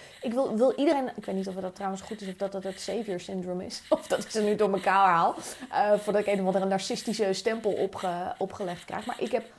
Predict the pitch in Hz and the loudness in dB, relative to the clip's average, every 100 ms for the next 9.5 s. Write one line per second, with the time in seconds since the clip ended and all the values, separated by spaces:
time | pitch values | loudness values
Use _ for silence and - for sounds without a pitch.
0 | - - - - 262 302 349 269 240 208 | -20 -20 -20 2 6 6 6 4 0 -2
1 | - 226 - 233 233 247 294 339 311 208 | -4 -4 -2 -2 0 2 4 4 2 -2
2 | 190 214 214 269 - 214 - - 262 302 | -2 2 2 2 0 -6 -4 2 4 4
3 | 285 240 226 214 196 185 190 185 156 160 | -2 -8 -4 -2 0 -2 -4 -6 -2 0
4 | 165 143 - 190 190 214 220 202 196 - | 0 -2 -4 -4 -4 -6 -6 -8 -8 -6
5 | 202 226 208 190 - 240 269 294 - - | -4 -2 -4 -6 -2 2 2 0 -4 -20
6 | - - - 302 349 381 277 226 226 226 | -20 -20 8 10 10 6 4 4 4 -4
7 | 208 196 196 226 254 - 202 196 196 196 | -4 -4 0 -2 -2 -4 -4 -4 -6 -6
8 | 196 185 214 - - 254 - - - - | -8 -8 -12 -10 -6 -6 -6 -16 -20 -20
9 | _ _ 214 208 202 | _ _ -6 -2 -2